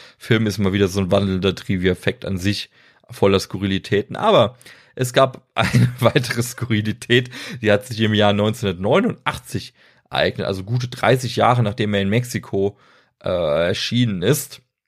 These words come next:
Denn der Film ist in den U S A dann in einer überarbeiteten Heimvideofassung erschienen auf V H S. Nämlich wurden alle Szenen, in denen Pitch oder der Teufel vorkommt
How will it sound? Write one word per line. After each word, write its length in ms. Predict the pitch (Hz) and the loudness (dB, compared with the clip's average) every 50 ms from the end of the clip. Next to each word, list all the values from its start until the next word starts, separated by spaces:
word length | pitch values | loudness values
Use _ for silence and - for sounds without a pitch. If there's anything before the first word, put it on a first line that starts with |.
| _ _ _ _ _ - - | _ _ _ _ _ 0 2
Denn 400 | 113 120 139 135 135 151 180 - _ _ _ _ _ _ _ _ _ - | 4 4 4 2 0 -2 -2 -6 _ _ _ _ _ _ _ _ _ -4
der 120 | - 107 104 | -2 -2 -2
Film 600 | - - - 110 117 120 123 127 131 143 165 - _ _ _ _ _ _ _ _ - | -2 -2 0 2 4 4 4 2 0 -2 -6 -8 _ _ _ _ _ _ _ _ -6
ist 160 | 123 120 123 | -6 -6 -4
in 80 | 120 | -4
den 140 | 113 110 104 | -4 -4 -4
U 120 | 73 104 110 | -4 -4 -6
S 160 | 101 - - | -6 -6 -4
A 220 | - 92 110 123 | 0 2 4 4
dann 160 | 123 123 117 | 4 2 2
in 140 | 110 107 107 104 | 2 0 0 0
einer 360 | 101 104 101 101 98 - _ - | -2 -2 0 -2 -2 -4 _ -6
überarbeiteten 1300 | 127 117 - 101 - _ _ - 131 143 175 151 - - 98 101 101 - - 123 - - 135 135 135 139 - _ _ _ - - - | -6 -2 -2 -4 -4 _ _ -4 -4 -2 -2 0 0 -2 -2 -2 -4 -6 -6 -10 -8 -6 -6 -4 -4 -6 -10 _ _ _ -16 -8 -2
Heimvideofassung 1400 | 127 135 143 143 123 98 90 - _ - - 95 98 92 - - 98 - - - - 98 - - - 92 - | 0 0 2 2 0 0 -4 -8 _ -14 -10 -8 -8 -8 -8 -8 -8 -8 -6 -2 -2 -2 -2 -2 -8 -8 -8
erschienen 480 | - 98 - - - - 98 117 143 - | -8 -10 -10 -8 -6 -4 -4 -2 -2 -4
auf 160 | - 127 - | -6 -8 -8
V 260 | - - 95 92 92 | -6 -4 -4 -4 -4
H 120 | 95 101 | -6 -4
S. 340 | - - - 156 - - - _ _ - - _ _ _ _ _ _ _ _ _ _ _ | 0 0 0 0 0 -6 -14 _ _ -20 -20 _ _ _ _ _ _ _ _ _ _ _
Nämlich 760 | - - 104 110 113 113 110 98 101 117 135 123 - - - _ _ _ _ _ _ _ _ _ _ _ _ _ | -8 -2 2 2 4 4 2 2 2 2 0 0 -4 -14 -18 _ _ _ _ _ _ _ _ _ _ _ _ _
wurden 580 | - 107 101 107 107 101 104 110 120 135 151 - _ _ _ _ _ _ _ _ _ - | -8 -2 0 2 2 2 0 -2 -2 -4 -4 -8 _ _ _ _ _ _ _ _ _ -4
alle 300 | - 220 262 254 247 240 | -2 0 2 2 0 0
Szenen, 720 | 247 - - 180 156 117 98 95 95 107 139 196 - _ _ _ _ _ _ _ | -2 -2 0 2 2 2 2 0 -4 -4 -6 -8 -10 _ _ _ _ _ _ _
in 120 | - 110 101 | -8 -6 -2
denen 300 | - 113 107 107 98 - | 0 0 0 0 -4 -4
Pitch 480 | - - 190 190 - - - - - | 2 2 2 2 2 -6 -6 -6 -6
oder 180 | - 104 104 98 | -6 -4 -4 -2
der 160 | 98 98 - | -2 -2 -4
Teufel 400 | - - 147 151 180 165 - - | -2 0 2 2 2 0 -4 -12
vorkommt 680 | - - - 95 98 - - - 107 120 165 180 - - | -12 -8 -4 -4 -4 -4 -2 -2 -2 -2 -2 -6 -8 -16